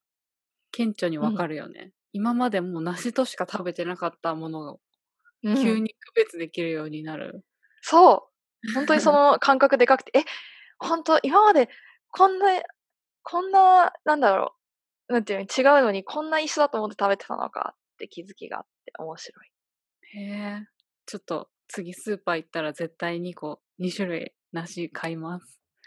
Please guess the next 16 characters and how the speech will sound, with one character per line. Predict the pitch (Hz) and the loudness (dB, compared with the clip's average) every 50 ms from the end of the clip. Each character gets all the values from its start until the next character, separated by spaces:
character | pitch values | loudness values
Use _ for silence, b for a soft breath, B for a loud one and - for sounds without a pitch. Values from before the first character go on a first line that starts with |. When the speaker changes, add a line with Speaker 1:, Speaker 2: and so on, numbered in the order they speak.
| B B B B B B B B B | B B B B B B B B B
Speaker 2:
<laughs> | B B B B B 202 B B 202 | B B B B B -16 B B -10
う | 196 202 202 196 196 190 170 123 - - 208 | -6 -6 -4 -4 -4 -6 -6 -8 -8 -12 -12
ん、 | |
ぜ | 202 - 220 240 247 | -4 2 4 4 4
ひ | 277 262 220 | 4 2 -2
も | 202 208 208 208 | -2 0 0 0
う | 202 | 0
梨、 | 190 190 196 202 - - - - | 2 0 0 0 -2 -12 -8 -4
梨 | 214 220 - 294 | -4 -4 -4 -6
好 | - | -12
き？ | - - - 349 466 _ _ _ _ _ _ _ _ _ _ _ _ _ _ _ _ _ - | -12 -10 -10 -12 -12 _ _ _ _ _ _ _ _ _ _ _ _ _ _ _ _ _ -12
Speaker 1:
梨 | 202 196 - - 240 240 | -10 -10 -4 0 2 4
は | 240 240 233 | 4 4 2
ね、 | 233 226 202 165 165 - _ | 2 2 2 2 0 -4 _
好 | - - - - _ | -20 -20 -20 -18 _
き。 | - - 202 196 - _ | -6 -2 -2 -2 -2 _